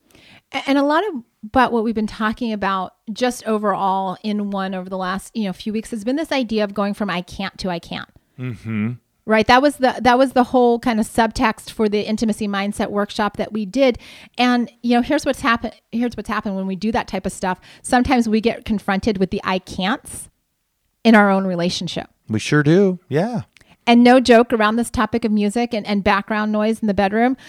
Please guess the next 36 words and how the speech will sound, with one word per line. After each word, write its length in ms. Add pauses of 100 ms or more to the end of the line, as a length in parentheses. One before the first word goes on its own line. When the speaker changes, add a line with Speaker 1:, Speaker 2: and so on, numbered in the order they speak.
(340)
Speaker 1:
uh, 160
Elisa 380
got 220
smacked 360
in 100
the 80
face 580 (240)
with 440
a 40
big 240
"I 140
can't" 720 (280)
Speaker 2:
Mm-hmm. 360 (320)
Speaker 1:
that 160
I've 140
been 140
saying 280
for 380 (280)
over 300
a 60
decade, 440
you 80
guys. 440 (680)
And 220
so, 420
you 120
know, 320
as 200
we 100
do 140
here 200
at 100
One, 440
sometimes 560
we, 240
uh, 320